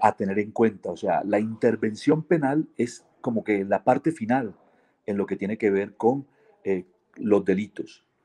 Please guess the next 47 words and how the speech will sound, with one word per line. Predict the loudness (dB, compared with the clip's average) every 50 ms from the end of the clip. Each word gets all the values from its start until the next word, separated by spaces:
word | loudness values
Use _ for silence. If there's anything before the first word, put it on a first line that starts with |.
| _ _ _
Eso | 2 2 4 6 6
hay | 4 4
que | 4 2
tenerlo | 0 0 2 2 0 0 -2 -2
claro, | 0 0 2 2 0 -2 -4
porque | -6 -8 -8 -6 -6 -4
el | -2
derecho | -2 -2 0 0 0 0
penal | 0 0 0 0 0
no | -2 -2
puede | -2 0 0 0 -2
estar, | -4 -4 _ 2 2 4 4 2
eh, | -2 -4 -6 -14 -16 -16 -16 -18 -20 _ _ _ _ _ _ _
desde | -2 0 2 2
el | 0 0
minuto | 0 -2 -2 0 4 4
uno | 4 6 6 4 4 2 0
interviniendo | -4 -2 -2 -2 -2 -2 -2 -2 0 0 0 0 -2 -6 -6 -8 _ _ _ _ _ _ _ _
en | -4 0 0
las | 0 0
relaciones | 0 -2 -2 -4 -4 -4 -6 -6 -6
sociales. | -6 -8 -4 0 0 0 0 0
Entonces, | 0 2 2 2 2 0 -4 _ -20 -20 -20 -20 -20 -14 _
el | -6 -6 -4
principio | -2 -2 -4 -2 0 -2 4 6 8 8 10 8
de | 6 4
partida | 2 -2 -4 -2 -2 0 2 2 2 0
es | -2 -4
que | -2 -2
el | 0
derecho | 0 0 -2 -2 -2 -2
penal | -2 -2 -2 -2 -2
es | -2 -2
la | -2 -2
última | -2 -2 -4 -4 -6 -4 -4 -4
ratio. | -2 0 -2 -2 -2 -6 -12 -16 _ _ _ _ _ _ _ _ _ _
Entonces, | 2 2 2 2 4
¿qué | 6 6 6
es | 6
lo | 6 4 2 2
que | 2 -2 -2
realmente | 0 -2 -4 -4 -4 -6 -10 -10 -12 -10
está | -8 -6
ocurriendo | -4 0 0 0 2 2 0 -2 -2 -4 -6 -6 -6 -6 _
en | -6 -6 -6
estos | -6 -6 -8 -6
casos? | -2 0 0 0 -2 -4 -12